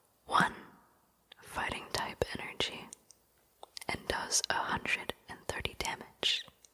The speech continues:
It's called Aura Jab. Attach up to three basic Pokemon.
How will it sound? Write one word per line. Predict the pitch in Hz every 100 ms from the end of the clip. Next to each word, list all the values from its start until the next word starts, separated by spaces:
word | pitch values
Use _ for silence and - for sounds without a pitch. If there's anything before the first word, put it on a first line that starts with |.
| _ _ - - - _ - - _ _ _ _ _ _ -
It's | - -
called | - - - - - - _ -
Aura | - - - -
Jab. | - - - - - - - - - _ _ - - - - - - -
Attach | - - - - - -
up | - - -
to | -
three | - - - - - - - - - _ _ _ -
basic | - - - -
Pokemon. | - - - - - - -